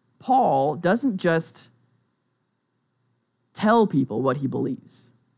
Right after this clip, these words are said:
He's intentionally persuasive with his language. And you can see that as you look at these passages, this passage here. The first thing, after Paul makes his whole defense, he get,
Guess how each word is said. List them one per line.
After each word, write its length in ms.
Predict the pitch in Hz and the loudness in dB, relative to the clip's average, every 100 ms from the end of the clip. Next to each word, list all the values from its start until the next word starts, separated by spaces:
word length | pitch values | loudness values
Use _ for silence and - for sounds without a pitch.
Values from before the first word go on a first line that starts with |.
| _ _ _ _ _ | _ _ _ _ _
He's 260 | - 196 170 | 0 0 2
intentionally 800 | 170 160 - 247 240 233 190 170 | -2 -2 -2 0 0 0 0 0
persuasive 1000 | 165 160 - - 190 190 214 - - 143 - | -2 -4 -6 -6 -2 0 0 -4 -10 -12 -6
with 200 | 165 160 | -4 -2
his 180 | 160 135 | -2 -2
language. 560 | 139 170 170 98 - - _ | -2 -2 -6 -10 -18 -20 _
And 140 | 185 | 2
you 60 | 202 | 4
can 120 | 214 | 4
see 320 | 175 - 240 | 0 0 2
that 160 | 240 165 | 4 2
as 140 | 156 | 0
you 80 | 156 | 0
look 180 | 165 190 | 0 0
at 80 | 190 | -2
these 160 | 156 | -4
passages, 640 | 135 170 208 - 123 117 - | -2 -2 -2 -4 -8 -10 -10
this 160 | - 151 | -8 -6
passage 400 | 190 175 196 131 | 0 0 0 -4
here. 220 | 135 113 - _ _ _ _ _ _ _ _ _ _ _ | -4 -6 -8 _ _ _ _ _ _ _ _ _ _ _
The 80 | 170 | -4
first 400 | - 240 254 - | 0 0 0 0
thing, 440 | 226 202 165 165 - _ _ | 0 2 0 -2 -6 _ _
after 220 | - 165 147 | -2 0 -2
Paul 320 | - 180 202 | 0 2 4
makes 180 | 190 180 | 2 0
his 140 | 143 | -4
whole 180 | - 190 | 0 0
defense, 500 | 190 175 147 135 - _ _ _ _ - | 0 0 0 -2 -10 _ _ _ _ -4
he 140 | 170 | 0
get, 240 | 185 190 | 2 2